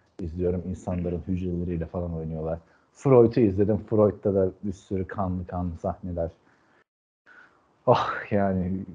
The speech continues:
yok mu abi? Şey vardı bak bir tane, e, Alman dizisi var. E,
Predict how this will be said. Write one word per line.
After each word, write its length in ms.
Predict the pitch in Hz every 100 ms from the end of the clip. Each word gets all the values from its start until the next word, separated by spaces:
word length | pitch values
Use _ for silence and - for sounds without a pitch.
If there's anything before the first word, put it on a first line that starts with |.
| - - -
yok 220 | 135 -
mu 160 | 110 101
abi? 180 | 95 113
Şey 260 | 202 240
vardı 220 | 190 123
bak 160 | 110 -
bir 80 | 143
tane, 360 | 160 160 160 - _ _ _ 139
e, 580 | 120 123 123 123 123 - - -
Alman 380 | 123 131 139 139
dizisi 280 | 131 147
var. 160 | 131 95
E, 560 | 90 - 104 98 98